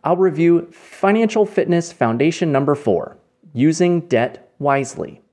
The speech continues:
Please keep in mind, these are not specific investment recommendations as this is an educational format. I likely still don't know you from a hot rock, so please talk with your financial planner to obtain specific financial planning and investment advice relevant to you and your situation.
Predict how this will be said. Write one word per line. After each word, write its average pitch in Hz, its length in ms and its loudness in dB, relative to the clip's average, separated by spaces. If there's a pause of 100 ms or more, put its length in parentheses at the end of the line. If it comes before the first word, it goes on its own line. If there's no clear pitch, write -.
(580)
Please 214 200 0
keep 214 140 0
in 165 80 2
mind, 147 420 0
these 165 200 0
are 135 80 2
not 190 240 0
specific 165 400 -2
investment 143 340 -2
recommendations 120 680 0
as 113 220 0
this 160 240 0
is 127 100 0
an 110 200 -2
educational 151 580 0
format. - 540 -6 (500)
I 160 140 4
likely 190 460 2
still 202 300 0
don't 190 200 2
know 175 140 2
you 170 240 2
from 151 220 0
a 143 100 0
hot 135 400 -2
rock, 85 440 -2 (120)
so 123 340 2
please 185 460 0
talk 127 340 -2
with 135 160 -2
your 123 160 2
financial 143 420 -2
planner 107 340 0
to 110 120 -4
obtain 123 340 0
specific 165 480 -4
financial 135 360 -2
planning 113 440 0
and 113 80 0
investment 117 460 0
advice 98 480 -2
relevant 127 460 0
to 113 120 -8
you 107 300 2
and 104 140 0
your 98 100 0
situation. 95 640 -8